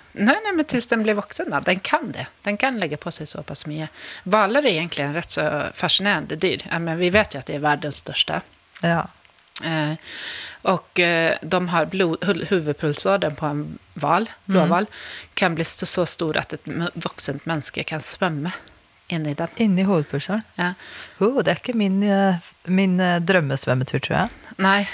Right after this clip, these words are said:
Speaker 1: absolutt ikke.
Speaker 2: Jeg klarer
Speaker 1: Og
Speaker 2: ikke, jeg ler meg faktisk i hjel. Tenk om du skulle lagt på deg
Speaker 1: <laughs>
Speaker 2: åttiåtte kilo
Speaker 1: kilo.
Speaker 2: hver dag.
Speaker 1: Ja.
Speaker 2: Ok, sorry.
Speaker 1: Nei, det,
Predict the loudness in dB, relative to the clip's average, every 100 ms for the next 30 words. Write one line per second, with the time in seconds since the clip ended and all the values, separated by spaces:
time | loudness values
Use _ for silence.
0 | -6 -4 -2 -2 -2 0 2 4 4 4
1 | 4 4 6 4 4 2 2 2 2 0
2 | -2 -4 0 4 4 4 4 4 4 4
3 | 4 4 4 2 0 -4 2 2 2 -2
4 | -6 2 4 4 6 6 4 2 -2 4
5 | 6 6 6 6 4 4 4 4 0 -2
6 | 0 0 2 0 2 2 0 0 -2 -2
7 | -4